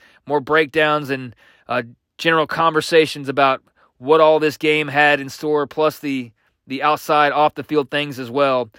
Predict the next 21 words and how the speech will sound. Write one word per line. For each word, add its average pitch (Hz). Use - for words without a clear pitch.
Uh, 113
but 123
until 160
then, 147
enjoy 139
your 160
weekend. 147
This 120
has -
been 151
the 127
Rapid 151
Reaction 151
Podcast 139
on 131
Sic 151
em 135
three 143
sixty-five 135
dot 113
com. 120